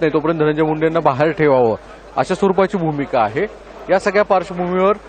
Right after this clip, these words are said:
पक्ष म्हणून जर पाहिलं तर अजित पवार यांनी सुद्धा यापूर्वी, अ, धनंजय मुंडेंचं समर्थनच केलं होतं,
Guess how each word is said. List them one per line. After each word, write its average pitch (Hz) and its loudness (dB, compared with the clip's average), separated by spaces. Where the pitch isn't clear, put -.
पक्ष 190 0
म्हणून 196 0
जर 175 2
पाहिलं 151 0
तर 185 2
अजित 143 0
पवार 170 2
यांनी 156 0
सुद्धा 156 -2
यापूर्वी, 156 0
अ, 135 2
धनंजय 139 0
मुंडेंचं 147 -2
समर्थनच 151 -2
केलं 143 -2
होतं, 147 0